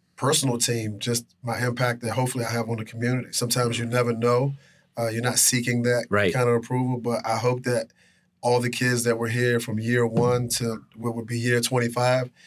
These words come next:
Speaker 1: would have had some memories that they took out into the world that they were in. I was in the building that day this happened. And, you know, Coach Singletary was always this way to me,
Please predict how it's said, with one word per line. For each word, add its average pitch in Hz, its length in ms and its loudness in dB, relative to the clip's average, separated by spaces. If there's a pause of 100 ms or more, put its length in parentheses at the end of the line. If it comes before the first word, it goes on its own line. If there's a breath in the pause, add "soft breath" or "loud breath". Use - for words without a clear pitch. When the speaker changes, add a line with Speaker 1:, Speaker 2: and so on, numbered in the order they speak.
(300 loud breath)
Speaker 1:
would 117 200 0
have 113 100 2
had 120 280 4
some 117 200 0
memories 123 400 2
that 110 100 -4
they 117 100 0
took 120 240 0
out 120 140 2
into 113 180 -2
the 113 100 -4
world 117 300 2
that 113 120 -2
they 117 120 2
were 117 140 -2
in. 117 420 -4 (220)
I 123 100 0
was 123 160 2
in 127 100 2
the 120 80 0
building 123 360 2
that 113 200 0
day 120 180 2
this 113 180 0
happened. 117 420 -4
And, 98 120 -20 (580 loud breath)
you 110 60 -8
know, 113 120 -4
Coach 117 200 2
Singletary 120 480 2
was 117 160 0
always 120 580 2
this 127 280 0
way 120 200 2
to 120 140 0
me, 110 320 -4